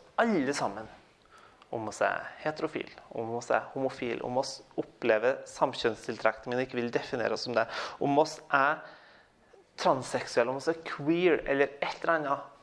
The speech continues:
alle mennesker er kalt til å overgi oss til Guds vilje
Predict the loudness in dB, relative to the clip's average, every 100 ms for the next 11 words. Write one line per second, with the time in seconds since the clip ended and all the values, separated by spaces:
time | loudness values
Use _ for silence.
0 | 2 4 6 6 8 8 4 0 -4 -4
1 | -2 -6 -6 2 2 2 -8 -2 -2 -2
2 | -12 -18 -18 -4 0 0 4 6 6 4
3 | 0 2 2 -2 -6 -6 -8 -6 -4 -2
4 | -4